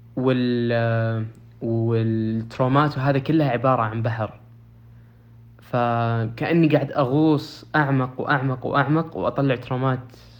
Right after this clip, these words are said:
غريبة يعني، أو ترومات كثيرة. آه، ترومات كثير عميقة يعني، تمام؟ هذا شيء جميل يعني حصل. آه، ثاني شيء،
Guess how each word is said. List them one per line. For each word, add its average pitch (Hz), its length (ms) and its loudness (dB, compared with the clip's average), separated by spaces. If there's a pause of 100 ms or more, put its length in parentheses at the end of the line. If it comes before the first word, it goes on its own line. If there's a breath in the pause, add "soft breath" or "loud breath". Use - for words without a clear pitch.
(140)
غريبة 120 400 -2
يعني، 104 260 -8 (720)
أو 117 140 0
ترومات 120 360 -6
كثيرة. 117 360 -6 (840 soft breath)
آه، 113 100 -4
ترومات 135 380 -2
كثير 143 300 0
عميقة 113 340 -2
يعني، 95 260 -8 (580)
تمام؟ 127 260 -4
هذا 117 680 -4
شيء 110 460 -8
جميل 110 280 -4
يعني 107 180 -10
حصل. 143 380 -6 (1300 soft breath)
آه، 123 140 0
ثاني 151 300 2
شيء، 165 400 4